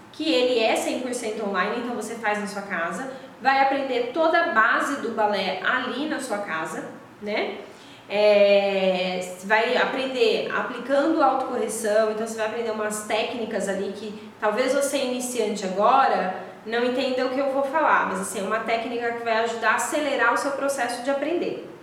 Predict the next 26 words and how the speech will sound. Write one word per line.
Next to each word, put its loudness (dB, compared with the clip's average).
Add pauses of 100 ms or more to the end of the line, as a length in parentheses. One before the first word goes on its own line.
(100)
tá? 0 (220)
Que -6
é 0
a 0
autocorreção. -4 (500)
Mas 2 (240)
é, 2
é 0
muito 2
legal 4
você, 0
sendo 2
iniciante, 0
começar 0 (180)
com 0
o -4
T -2
B 0
D, 2 (220)
porque -4
você -2
já -2
começa 0
a 4
aprender 0
balé 4